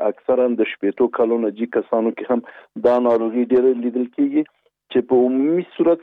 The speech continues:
سره مفصلونه مبتلا کوي. اه، اکثراً د روماتیزم مفصلي کې څو مفصله مبتلا کیږي. کله چې یو مف-، مفصل په آفت مبتلا شي، په هغه کې التهاب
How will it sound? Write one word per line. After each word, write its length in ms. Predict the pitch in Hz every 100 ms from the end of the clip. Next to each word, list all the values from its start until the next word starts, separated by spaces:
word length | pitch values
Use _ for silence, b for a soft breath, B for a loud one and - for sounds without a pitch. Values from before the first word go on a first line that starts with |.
| -
سره 200 | 160 160
مفصلونه 800 | 131 113 - - 120 143 147
مبتلا 480 | 107 98 - 95 92
کوي. 280 | 87 92 87 - b b b
اه، 460 | - 120 120 117 -
اکثراً 580 | 131 - 170 165 165 160
د 60 | 151 147 143
روماتیزم 720 | 131 131 120 120 - 139 131 123
مفصلي 360 | 117 - 120 127
کې 320 | 135 139 131 123 -
څو 120 | 139
مفصله 460 | 127 113 - 127 123
مبتلا 420 | 117 - 117 110
کیږي. 360 | - 120 110 107 b b _
کله 140 | 135 135
چې 140 | 131
یو 280 | 127 131 131
مف-، 400 | 123 120 - -
مفصل 560 | 123 117 - 135 131 123
په 160 | -
آفت 500 | 113 107 104 131 -
مبتلا 440 | 113 107 120 117 120
شي، 200 | - 123
په 140 | 120
هغه 200 | 104 113
کې 200 | 117 123 120 b b b -
التهاب 720 | 107 - 110 - 123 120